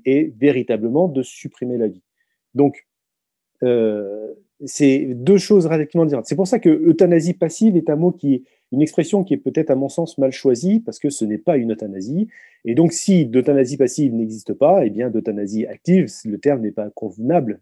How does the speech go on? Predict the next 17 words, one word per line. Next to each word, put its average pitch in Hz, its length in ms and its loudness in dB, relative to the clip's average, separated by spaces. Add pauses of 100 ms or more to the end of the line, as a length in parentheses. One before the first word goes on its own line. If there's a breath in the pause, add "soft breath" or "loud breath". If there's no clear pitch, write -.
(100)
Il 107 140 -8
suffit - 280 -10
simplement 117 380 -6
de 143 40 -8
parler 110 220 -8
d'euthanasie 104 480 -8
à - 60 -4
ce - 120 -20
moment-là. 110 320 -14 (560)
Et 117 100 0
vous 127 140 0
parlez, 151 480 6
à 127 100 -4
très - 200 -2
juste 123 300 -2
titre, 175 360 2
de, 113 360 0